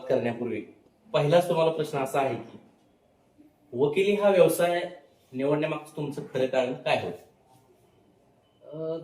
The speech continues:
Speaker 2: तसं बघितलं तर बाबासाहेबांनी आपल्याला सांगितलं की शिक्षण हे वाघिणीचं दूध आहे. म्हणजे, अ,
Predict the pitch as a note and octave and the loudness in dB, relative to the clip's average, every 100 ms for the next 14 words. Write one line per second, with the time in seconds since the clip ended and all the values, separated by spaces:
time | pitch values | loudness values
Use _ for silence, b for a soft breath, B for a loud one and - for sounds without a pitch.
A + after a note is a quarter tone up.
0 | E3 - F3+ F#3 F#3+ F#3+ F#3 F#3 E3+ E3+ | -10 -8 -6 -4 -4 -4 -6 -6 -2 -2
1 | E3+ - F3 F3+ F3+ F3 E3 D#3 - D3 | -2 -6 -4 -4 -2 -4 -4 -8 -8 -14
2 | - C#3 D3 D#3+ - D3 D3 D3 C3 C3 | -12 -14 -12 -10 -8 -8 -6 -6 -8 -12
3 | C3 C3 B2+ B2 B2+ _ _ _ _ _ | -14 -14 -14 -14 -16 _ _ _ _ _
4 | - D3 F3 G3 - D3 D3+ | -12 -4 -2 -2 -2 0 0